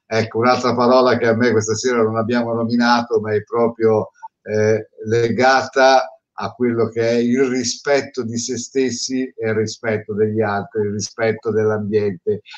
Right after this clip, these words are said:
rispetto, eh, sul rispetto veramente si possono combinare veramente mille cose. Damiano, io ti dico, rimani ancora, perché adesso noi usciamo, ma rimani dietro le quinte, ci salutiamo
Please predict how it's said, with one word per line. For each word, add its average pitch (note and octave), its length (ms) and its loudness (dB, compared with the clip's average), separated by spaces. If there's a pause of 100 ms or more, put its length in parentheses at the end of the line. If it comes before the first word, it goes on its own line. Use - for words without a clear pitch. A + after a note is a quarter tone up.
(100)
rispetto, A#2+ 960 0 (520)
eh, - 300 0
sul C#3 220 4
rispetto C#3 520 2
veramente A#2+ 520 0
si A2 140 -6
possono A#2 440 -2
combinare G#2+ 600 -2
veramente G2+ 540 -8
mille F2+ 260 -18
cose. D#2 380 -18 (460)
Damiano, C3+ 640 4
io E3+ 140 2
ti E3+ 120 2
dico, C#3+ 240 6
rimani E3+ 440 4
ancora, C#3 580 2
perché A#2 300 -6
adesso A#2 400 -4
noi A#2+ 220 -4
usciamo, C#3+ 500 0
ma A#2 140 -4
rimani B2+ 400 0
dietro A#2+ 260 -4
le A#2 160 -6
quinte, B2 280 -10
ci - 120 -8
salutiamo A#2+ 800 0